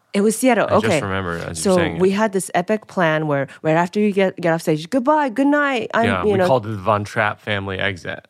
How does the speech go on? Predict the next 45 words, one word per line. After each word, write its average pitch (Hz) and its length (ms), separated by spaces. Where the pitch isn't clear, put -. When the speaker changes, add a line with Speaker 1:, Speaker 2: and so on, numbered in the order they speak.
Speaker 1:
That's 165 320
right. 202 280
That's 196 220
what 233 120
Speaker 2:
Like, 233 80
Speaker 1:
it - 20
was. 254 180
Speaker 2:
like, 110 220
like, 113 160
'cause 113 160
it's 107 180
like 110 180
in 107 60
The 104 80
Sound 101 260
of 98 60
Music 101 500
when, 95 140
when 240 360
they, 330 120
Speaker 1:
<laughs> 339 400
Speaker 2:
they 135 120
sprint 135 460
out 135 280
to 113 100
escape 110 320
the 107 80
Nazis 120 420
after 107 380
they 101 140
sing. 135 500
Speaker 1:
It's 269 220
kind 240 240
of 240 120
like 214 300
that. 233 340
Speaker 2:
Yeah, 113 280
I, - 60
Speaker 1:
Except 208 320
Speaker 2:
we 151 40
were 151 80
gonna 143 140
Von 117 220
Trapp 120 400
it. - 180